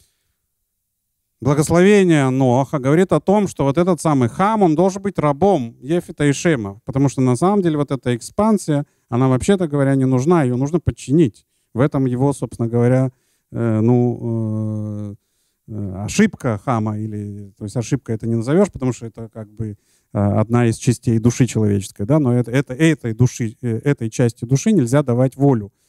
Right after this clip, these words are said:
она должна находиться в состоянии рабства. А,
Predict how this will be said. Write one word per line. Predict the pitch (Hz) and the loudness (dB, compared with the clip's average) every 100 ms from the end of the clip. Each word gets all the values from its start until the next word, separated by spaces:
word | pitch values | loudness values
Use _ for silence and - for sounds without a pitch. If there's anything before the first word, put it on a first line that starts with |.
| _ | _
она | 104 139 | -2 0
должна | 143 120 107 143 | 2 0 0 -2
находиться | 139 - 110 135 - | -2 -4 -6 -6 -6
в | 104 | -12
состоянии | - - 120 117 113 | -10 0 2 2 0
рабства. | 101 110 - 151 - _ _ _ - _ _ _ _ | -2 -2 -4 -14 -20 _ _ _ -20 _ _ _ _
А, | - 110 107 113 | -4 0 0 -2